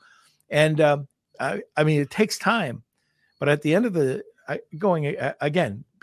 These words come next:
at the end of the day, you'll be able to have a clear vision whether you <laughs> should get into this product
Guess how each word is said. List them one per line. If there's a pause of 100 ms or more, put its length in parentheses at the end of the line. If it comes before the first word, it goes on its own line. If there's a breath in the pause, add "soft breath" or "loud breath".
at
the
end
of
the
day, (400)
you'll
be
able
to
have
a
clear
vision
whether
you
<laughs>
should
get
into
this
product